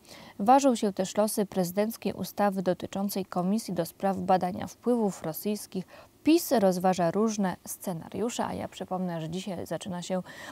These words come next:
rozpoczyna się posiedzenie Sejmu, w związku z tym też właśnie pierwsze czytanie tego projektu nowelizacji ustawy prezydenckiego, a w piątek najprawdopodobniej,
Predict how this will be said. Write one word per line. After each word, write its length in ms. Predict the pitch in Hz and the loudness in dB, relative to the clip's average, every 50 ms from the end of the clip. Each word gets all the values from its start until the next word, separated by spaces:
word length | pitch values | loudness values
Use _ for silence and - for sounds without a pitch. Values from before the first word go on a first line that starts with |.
| - - _ | -18 -14 _
rozpoczyna 640 | - 196 190 196 - - - 196 - 196 196 196 | -2 0 2 2 0 -2 -6 -4 -2 0 0 0
się 160 | 180 - 196 - | 0 -2 -4 -4
posiedzenie 800 | - 185 - - 190 175 - 196 190 185 180 175 - - - | -4 -6 -4 -4 -6 -2 -2 0 0 0 0 -2 -2 -4 -4
Sejmu, 440 | - - - 233 269 254 214 190 180 | -4 -2 0 0 2 2 2 2 0
w 80 | 175 170 | -2 -4
związku 340 | 170 175 180 - - 190 | -6 -8 -10 -10 -12 -12
z 100 | 180 - | -12 -8
tym 200 | - 208 202 202 | -6 -4 -4 -4
też 180 | 190 - 185 180 | -6 -6 -8 -6
właśnie 280 | 175 180 165 - 190 165 | -6 -6 -6 -6 -8 -6
pierwsze 400 | - 202 190 190 - - 190 - | -4 -4 -4 -4 -6 -10 -14 -14
czytanie 420 | - 185 - - 185 185 180 185 - - - - - - - - _ | -16 -12 -8 -6 -4 -4 -4 -6 -10 -14 -18 -18 -18 -18 -18 -20 _
tego 220 | - 196 170 185 175 | -2 0 0 0 -2
projektu 760 | - - 175 175 175 185 196 208 - - - 202 185 175 180 - - - 185 185 | -2 -4 -2 0 0 0 0 -2 -4 -6 -2 -2 0 0 -2 -4 -8 -6 -4 -2
nowelizacji 680 | 185 170 175 175 175 165 165 190 180 185 - - 196 - | -2 -2 -2 -2 -4 -2 -2 -2 -2 -2 -2 -4 -4 -2
ustawy 500 | - 175 - - - 196 190 175 180 175 | -2 -4 -6 -6 -4 -4 -4 -2 -4 -6
prezydenckiego, 920 | - - 208 208 196 185 175 175 156 - 196 - - - 277 254 226 - - | -4 -2 0 0 0 0 -2 -4 -8 -10 -10 -12 -6 -6 -2 0 0 0 0
a 180 | - 330 359 | 0 0 0
w 100 | 359 - | -2 -4
piątek 480 | - - 254 269 277 262 - 240 233 - | -4 -2 0 0 0 -2 -4 -6 -4 -4
najprawdopodobniej, 1000 | 208 208 208 196 - 190 185 180 175 185 - - 185 180 190 190 196 208 196 190 | -4 -4 -4 -2 -2 -2 -2 0 -2 -2 -2 -2 0 0 0 2 2 0 -2 -2